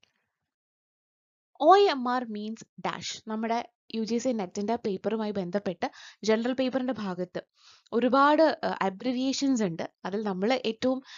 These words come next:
ആ, എപ്പോഴും കേൾക്കുന്ന ഒരു അബ്രിവിയേഷൻ ഫോമാണ്, നമ്മൾ എപ്പോഴും കേൾക്കുന്നതാണ് ഒ എം ആർ എക്സാമിനേഷൻ ആണ്.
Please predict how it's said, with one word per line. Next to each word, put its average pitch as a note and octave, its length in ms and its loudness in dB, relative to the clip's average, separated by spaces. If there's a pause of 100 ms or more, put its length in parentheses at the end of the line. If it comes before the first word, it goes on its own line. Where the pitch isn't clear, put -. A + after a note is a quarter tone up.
(240)
ആ, G#3+ 220 -2 (120)
എപ്പോഴും C4+ 360 -2
കേൾക്കുന്ന C4+ 420 4
ഒരു C#4+ 100 6
അബ്രിവിയേഷൻ A#3 520 0
ഫോമാണ്, A3+ 360 -4
നമ്മൾ B3+ 140 -4
എപ്പോഴും E4 220 -2
കേൾക്കുന്നതാണ് D#4 420 -2
ഒ C4 120 0
എം D4 220 0
ആർ D#4 80 4
എക്സാമിനേഷൻ D4+ 640 -2
ആണ്. C4 180 -4